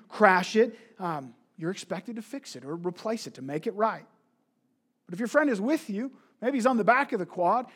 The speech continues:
uh, the assumption is he's part of the decision-making that got you there, and, and, and you're off the hook. You didn't have to replace it. And if you've rented it,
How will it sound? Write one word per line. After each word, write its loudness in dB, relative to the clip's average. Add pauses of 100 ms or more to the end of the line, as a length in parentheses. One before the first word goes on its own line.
(120)
uh, -2
the -2
assumption -2
is -6
he's -4
part 0
of 0
the -6
decision-making -2
that -10
got -2
you -6
there, 2
and, -4 (240)
and, -2
and -2
you're 2
off 2
the -6
hook. -6
You -14
didn't -4
have -8
to -12
replace -8
it. -6 (2250)
And -6
if -6
you've -4
rented 4
it, -4